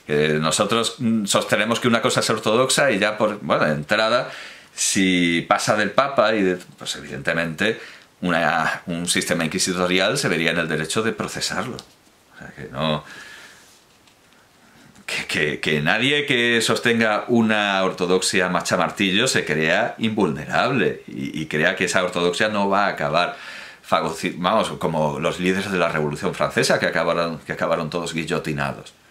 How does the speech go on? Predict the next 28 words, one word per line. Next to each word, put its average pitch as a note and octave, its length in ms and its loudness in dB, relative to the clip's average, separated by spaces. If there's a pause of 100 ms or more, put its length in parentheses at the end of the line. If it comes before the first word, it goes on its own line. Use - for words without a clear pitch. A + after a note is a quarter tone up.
(520)
Pues, - 120 -20
eh, - 460 -18
lo - 120 -6
mismo B2 320 2
con - 200 -2
esto. - 420 -6 (1080)
Bueno, - 200 -8
a-, E2 260 0
no G2+ 140 2
acabó B2 320 2
guillotinado A2 880 2
el A#2 180 2
incorruptible, G#2+ 840 2
pues, - 240 -6
eh, - 40 -18 (720)
muy A#2+ 160 2
incorruptible D#3+ 600 2
que C3 120 2
se A#2+ 140 0
sea, C3+ 240 2
o C3 80 0
precisamente C3+ 500 0
cuanto F#2+ 240 0
más C3 180 0
incorruptible C3+ 580 2
que A#2 60 0
uno G#2+ 160 0
sea, B2 240 2